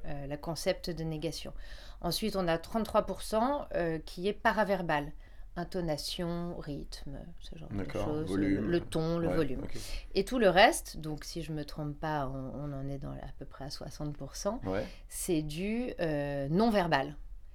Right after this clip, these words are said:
Speaker 1: Et c'est
Speaker 2: C'est-à-dire
Speaker 1: là, c'est
Speaker 2: la
Speaker 1: ce qu'on n'a pas là
Speaker 2: posture.
Speaker 1: avec le micro,
Speaker 2: Ouais,
Speaker 1: justement.
Speaker 2: ouais,
Speaker 1: C'est tout
Speaker 2: d'accord.
Speaker 1: le reste.
Speaker 2: Ok.
Speaker 1: Euh, le langage por-, corpo-, corporel, la posture, euh, tout ce que le corps exprime. Euh, et tout ça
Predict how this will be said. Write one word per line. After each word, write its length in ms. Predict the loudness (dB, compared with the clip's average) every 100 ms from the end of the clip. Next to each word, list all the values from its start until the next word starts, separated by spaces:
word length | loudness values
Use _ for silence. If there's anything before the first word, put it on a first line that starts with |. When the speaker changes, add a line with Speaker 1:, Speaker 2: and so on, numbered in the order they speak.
| -16 -14 -12 -10 -8 -6
Speaker 1:
Et 80 | -2
c'est 80 |
Speaker 2:
C'est-à-dire 220 | 4 10 10
Speaker 1:
là, 60 |
c'est 120 | 10
Speaker 2:
la 60 | 8
Speaker 1:
ce 40 |
qu'on 100 | 10 10
n'a 140 | 10
pas 220 | 12 12
là 100 | 12
Speaker 2:
posture. 60 | 12
Speaker 1:
avec 260 | 10 6
le 60 | 2
micro, 320 | 0 0 -2
Speaker 2:
Ouais, 60 | 2
Speaker 1:
justement. 180 | 8 12
Speaker 2:
ouais, 260 | 12 10 6
Speaker 1:
C'est 80 |
tout 0 |
Speaker 2:
d'accord. 200 | 2 4 4
Speaker 1:
le 40 |
reste. 360 | 4 0 -4 -4
Speaker 2:
Ok. 140 | -2 -2
Speaker 1:
Euh, 200 | 0 2
le 100 | 4
langage 360 | 6 4 2 0
por-, 160 | -4
corpo-, 360 | -2 -2 -2 -4
corporel, 640 | -6 -4 -2 2 4 4 2 -2
la 140 | -2
posture, 640 | -4 -8 -6 -6 -6 -8 -10 -12 -12 -12 -12 -6
euh, 340 | -4 -4 -6 -6
tout 120 | -6 -4
ce 80 | 0
que 80 |
le 100 | 0 2
corps 220 | 4 4
exprime. 460 | 0 -6 -8 -6 -8 -8 -10 -10 -10 -10 -8 -4
Euh, 300 | -2 -2 -2
et 100 | -4
tout 200 | -8 -8
ça 480 | 0 6 6 6 0